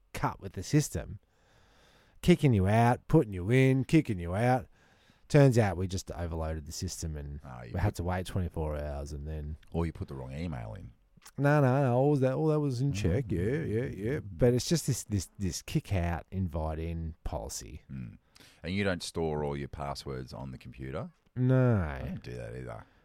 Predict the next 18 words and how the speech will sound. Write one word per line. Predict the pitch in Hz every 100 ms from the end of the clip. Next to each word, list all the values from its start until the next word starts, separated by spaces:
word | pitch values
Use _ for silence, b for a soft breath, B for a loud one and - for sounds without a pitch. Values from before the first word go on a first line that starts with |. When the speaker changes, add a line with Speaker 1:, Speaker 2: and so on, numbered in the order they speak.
| b b
Speaker 1:
I |
don't | 160 120
like | 113 -
it. | - - -
Speaker 2:
No. | -
Speaker 1:
'Cause, | 147 - 156
like, | 160 - 139 - 104
'cause | - 156 - -
all, | 170
all | 165 156 180 165 123
you | 104
need | 110 143 92
is | - 98
somebody | - 139 131 110
that | 98
knows | 104 101
where | 92 85 82 85
that | 104 113